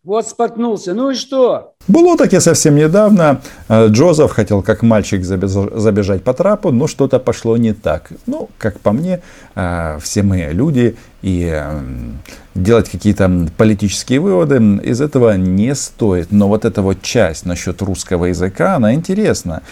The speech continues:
Speaker 2: То есть Владимир Вольфович нам подсказывает: «Ребята, занимайтесь лагерной украинизацией. Это единственное, что нас может остановить». А то у нас, э,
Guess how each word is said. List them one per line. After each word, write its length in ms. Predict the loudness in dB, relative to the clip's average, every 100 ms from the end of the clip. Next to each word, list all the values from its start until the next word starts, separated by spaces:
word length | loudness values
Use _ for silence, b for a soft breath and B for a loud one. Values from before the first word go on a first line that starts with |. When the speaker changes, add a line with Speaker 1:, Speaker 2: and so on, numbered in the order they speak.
| B B
Speaker 2:
То 80 | -4
есть 160 | -4 -2
Владимир 300 | -2 0 0
Вольфович 460 | 0 -2 -2 -2 0
нам 160 | 0
подсказывает: 680 | 0 -4 0 0 0 -4 -6
«Ребята, 480 | -4 0 0 0 -4
занимайтесь 720 | -2 -2 -2 -2 -4 -4 0
лагерной 540 | 2 2 0 -2 -4
украинизацией. 1080 | -4 -2 0 0 2 2 0 -2 -2 -2 -2 B B B
Это 180 | -4 0
единственное, 560 | 0 0 -2 -2 -4 -4
что 180 | 0 0
нас 260 | 0 0
может 400 | -2 0 -2 -4
остановить». 600 | -4 -6 -2 0 0 -2
А 40 | -2
то 160 | 0
у 60 | 2
нас, 280 | 2 0 -2
э, 320 | 0 0 -2